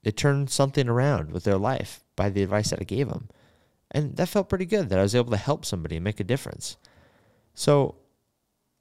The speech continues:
the positive affirmations definitely help. They, they might feel a little cheesy, but doing those things to positively reinforce yourself gets you positively thinking.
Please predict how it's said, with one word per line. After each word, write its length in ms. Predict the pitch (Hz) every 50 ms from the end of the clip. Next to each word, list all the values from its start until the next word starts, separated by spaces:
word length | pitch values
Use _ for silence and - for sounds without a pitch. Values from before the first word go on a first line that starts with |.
| -
the 140 | - 107 120
positive 580 | - - - - 131 139 156 147 143 147 151 -
affirmations 960 | - 107 127 123 - - 107 95 98 104 113 113 - - 95 87 82 80 -
definitely 520 | - - - - 113 117 117 - 120 110 113
help. 260 | 117 104 - - -
They, 140 | - 107 104 _ -
they 140 | 135 143
might 200 | 147 175 196 -
feel 160 | - - 185 175
a 60 | 170
little 160 | 175 175 170
cheesy, 640 | 160 - - 175 175 190 170 147 - - - - - _ - - - - - _ _ _ -
but 320 | - 131 120 - - - _ _ _ - 113
doing 320 | 113 135 151 165 170 151
those 180 | 143 127 123 -
things 200 | 123 117 98 -
to 80 | - -
positively 920 | - - - 98 104 110 107 120 120 120 - 120 104 101 107 104 98 90
reinforce 880 | 85 80 90 92 90 95 98 98 92 - - - 80 80 80 - -
yourself 560 | - 117 - - 120 127 147 - - - - - _ _ _ _ _ _ _ _ _ _ -
gets 240 | - 123 117 - -
you 120 | 113 104
positively 960 | - - - - - 80 87 95 98 104 95 - - 107 87 87 92 90 85
thinking. 500 | 82 - - 85 85 - - 143 165 190